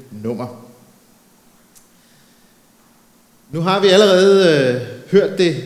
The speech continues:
nogle gange, det her med mirakler. Og, øh, vi er samlet om både små, men et kæmpestort mirakel.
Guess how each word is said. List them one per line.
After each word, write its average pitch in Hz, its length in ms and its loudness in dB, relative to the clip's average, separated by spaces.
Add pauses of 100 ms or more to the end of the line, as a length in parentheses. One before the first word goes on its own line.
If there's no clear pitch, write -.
nogle 131 260 -10
gange, 190 420 -6 (680)
det 151 80 -4
her 160 160 -2
med 147 200 -6 (140)
mirakler. 143 720 -6 (960)
Og, 135 440 -4
øh, 123 360 -2 (440)
vi 185 160 -4
er 180 160 -4
samlet 156 600 -6 (560)
om 131 220 -8 (720)
både 139 160 -2
små, 180 600 0
men 139 160 -8
et 143 160 -8
kæmpestort 165 680 -6
mirakel. 127 440 -12